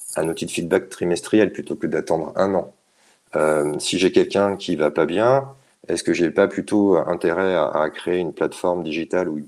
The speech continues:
peut s'exprimer plutôt qu'attendre un an pour savoir s'il va pas bien, et cetera. » Donc tout ce qui est entretien annuel, à mon avis, sera amené à disparaître. Moi, je crois, et d'ailleurs je lisais un article un peu avant cette rencontre, je crois que de plus en plus,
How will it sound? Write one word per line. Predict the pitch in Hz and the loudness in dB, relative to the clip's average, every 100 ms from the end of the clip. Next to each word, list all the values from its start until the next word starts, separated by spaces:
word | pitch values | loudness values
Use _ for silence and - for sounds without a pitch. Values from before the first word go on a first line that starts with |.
| _ | _
peut | - | -10
s'exprimer | 80 78 - - 90 123 | -6 -6 -8 -6 0 0
plutôt | - 92 | -2 -6
qu'attendre | 90 - - 85 85 | -6 -6 -4 -4 -4
un | 82 90 | -6 -4
an | 107 | -6
pour | 127 78 | -6 -8
savoir | 85 98 104 | -2 -2 -2
s'il | 92 | -4
va | 82 | -4
pas | 80 92 | -2 -2
bien, | 87 - _ _ _ - - | -2 -6 _ _ _ -20 -16
et | - | -8
cetera. » | 85 82 82 73 | -6 0 0 0
Donc | 85 82 | -2 -4
tout | - | -8
ce | - | 0
qui | 107 | 2
est | |
entretien | 101 - 90 98 90 | 2 0 0 2 2
annuel, | 87 90 101 - | 4 4 4 2
à | 87 | 0
mon | 85 | 0
avis, | 85 80 87 | -2 -2 -4
sera | - 85 78 | -4 -2 0
amené | 78 80 | 0 -2
à | 78 | -6
disparaître. | 73 - 78 87 131 131 - _ _ _ _ _ | -8 -8 -6 -4 -6 -8 -20 _ _ _ _ _
Moi, | 92 113 | 4 4
je | 120 107 | 6 4
crois, | 101 113 104 | 4 4 4
et | |
d'ailleurs | 80 90 87 | 4 0 -2
je | - | -6
lisais | 76 80 | -6 -4
un | 76 | -4
article | 78 - - - 73 71 69 | -4 -6 -12 -6 -4 -4 -6
un | 71 65 | -8 -10
peu | - 87 | -6 -2
avant | 80 78 80 | -2 -4 -10
cette | - - | -8 -10
rencontre, | - 73 78 - 131 - _ _ _ _ _ - | -10 -12 -12 -6 -6 -6 _ _ _ _ _ -6
je | 82 | -2
crois | - 104 101 | 0 2 2
que | 92 | 2
de | 78 78 | -2 -2
plus | - 113 | 0 2
en | 104 | 2
plus, | 92 - 120 143 - | -2 -2 -2 -2 -10